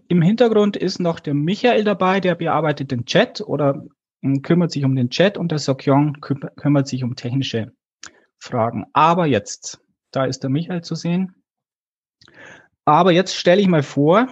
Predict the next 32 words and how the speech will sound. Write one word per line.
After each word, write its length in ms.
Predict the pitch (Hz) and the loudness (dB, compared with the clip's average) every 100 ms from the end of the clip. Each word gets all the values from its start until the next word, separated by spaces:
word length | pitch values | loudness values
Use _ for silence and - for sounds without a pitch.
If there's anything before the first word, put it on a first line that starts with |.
| - - - - | -8 -20 -10 -2
in 100 | 180 | 2
der 120 | 165 | 2
Runde 240 | 165 202 | 2 2
ist 160 | 170 170 | -2 0
der 120 | 143 | -2
Samuel 520 | 143 147 143 160 139 | 0 0 0 2 -2
Salzborn 720 | 131 123 113 127 - 151 165 | -2 0 0 -2 -4 -2 -2
dabei. 400 | 185 170 170 196 240 - | -2 -2 0 0 -2 -4
Samuel 480 | 143 139 170 175 | -4 -2 2 2
ist 220 | 147 139 - | 2 -4 -4
Professor, 760 | 143 139 151 151 156 151 147 _ _ _ - _ _ | -8 -4 -4 -2 -2 -2 -4 _ _ _ -20 _ _
äh, 180 | 135 139 | 0 0
für 160 | 135 135 | 0 -2
Politikwissenschaft 1000 | - 135 131 170 214 208 185 180 175 - | 0 -2 0 -2 -2 -2 -2 0 0 -2
der 100 | 143 | -2
Uni 220 | 151 143 | 2 2
Gießen. 720 | 139 143 170 - 202 240 269 _ _ _ _ _ - - _ _ - | 0 -2 -2 0 2 2 2 _ _ _ _ _ -20 -20 _ _ 0
Einer 280 | 117 175 208 | 2 4 4
der 120 | 190 | 2
Schwerpunkte 640 | 170 180 185 185 185 180 | 2 0 0 0 0 0
vom 160 | 165 160 | -2 -2
Samuel 400 | 160 160 165 160 | 0 0 2 2
ist 180 | 151 - | 0 0
Demokratie- 640 | 151 143 139 131 - 185 | -2 0 -4 -4 0 0
und 180 | 143 139 | 2 0
Rechtsextremismusforschung. 1300 | 160 - 190 - 190 202 - 180 - 185 180 190 196 | -2 0 -2 -2 -2 -2 -2 -6 -2 -2 0 0 0
Du 100 | 175 | 2
hast 200 | 151 - | 0 0
noch 60 | 151 | -2
einen 120 | 143 | 0
Haufen 260 | 151 151 | 0 0
andere 460 | 131 139 175 185 180 | -2 0 0 0 -2